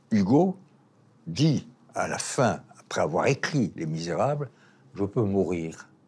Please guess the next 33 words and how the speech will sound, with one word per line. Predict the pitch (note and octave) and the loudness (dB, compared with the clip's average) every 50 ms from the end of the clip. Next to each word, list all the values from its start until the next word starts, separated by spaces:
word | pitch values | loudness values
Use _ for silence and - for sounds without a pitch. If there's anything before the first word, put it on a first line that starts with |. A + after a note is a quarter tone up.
| _ _ _ _ _ _ _ _ _ _ _ _ _ _ _ _ - | _ _ _ _ _ _ _ _ _ _ _ _ _ _ _ _ -2
Il | C#3 B2+ B2 | 0 2 4
me | B2 B2 | 4 4
reste | A#2+ C3+ E3+ G3 E3 - - - - - - _ _ _ _ _ _ _ _ - | 6 6 4 4 2 0 -4 -6 -8 -10 -10 _ _ _ _ _ _ _ _ -12
l'ambiguïté, | - F#2+ F#2+ F#2 F#2 F#2+ G2+ G#2+ A2 A2+ B2 C3+ A#2 B2 B2 A#2 A#2+ - - A#2 A2 G#2 G2 F#2 F2 - - _ _ _ _ | -8 -6 -4 -4 -4 -4 -4 -4 -2 -2 -2 -2 -2 -2 -2 -4 -4 -6 -4 -4 -2 -2 -2 -4 -6 -8 -12 _ _ _ _
la | - F#2+ | -10 -10
complexité, | - - - B2+ A#2+ - C3+ B2+ - - - C3 A#2+ A#2 - - A#2 A2+ A2 G#2 G#2 G2 - - _ _ _ _ - | -6 -4 -4 -4 -2 0 -2 -2 -2 -2 -2 -2 -4 -4 -4 -2 0 0 0 0 -2 -4 -6 -10 _ _ _ _ -8
la | G2 F#2+ | -6 -6
difficulté | G2 G2+ C3 C3+ - - C#3 B2 - - A#2 A2 A2 - A#2+ G#2+ | -4 -2 -2 -2 -2 -2 -4 -4 -2 -2 -4 -2 -2 -2 -2 0
de | G2+ G2+ | 0 0
la | G2+ G2 | 0 0
vie | F#2 G2 G2+ G2+ G#2+ G#2 | 0 -2 -2 -2 0 0
et | G2+ | 0
en | G2+ G#2 | 0 0
même | G#2+ G#2+ A2 G#2+ | -2 -2 -2 -2
temps | - A#2+ A2+ G#2+ | 0 0 2 2
la | F#2+ F2+ | 0 0
beauté | F2 E2+ - B2 A#2+ A2 - - A#2 A2 G2 | -2 0 2 2 2 2 2 0 0 0 2
de | F#2+ | 2
l'amour. | F#2+ F2 F2 F2 F#2 F#2+ E2+ - - | 0 0 0 -2 -2 -4 -4 -4 -6
Parce | - - - - | -6 -8 -4 -2
qu'il | A#2 | -2
y | G2+ | 0
a | G2+ | 0
aussi | A2+ A2+ - E3+ C#3+ | 0 0 0 0 0
ça, | - - F3+ D3+ C#3 C3 - - B2+ | 2 2 2 2 0 -2 -6 -10 -12
hein, | B2+ - | -12 -12
c'est, | C3+ - - - - - - - - | -12 -12 -12 -14 -18 -20 -20 -18 -14
c'est | - - G2+ F2 F#2+ | -12 -8 -8 -4 -2
bourré | G#2 G#2 G#2+ A#2 A2+ | 0 2 2 2 2
d'amour, | A#2+ C3 C#3 C#3+ D3 C#3+ A#2+ F#2+ F#2 G2 | 2 2 2 2 2 2 2 0 0 0
hein, | F#2 F2+ F2 D#2+ E2 - - - F2+ | -2 -2 -2 -2 -4 -4 -6 -8 -8
Les | F2+ F2 | -8 -8
Misérables. | E2+ E2+ E2+ F2 F2+ F2 E2 E2+ D#2+ - - - | -8 -8 -8 -6 -4 -4 -2 -2 -2 -4 -6 -12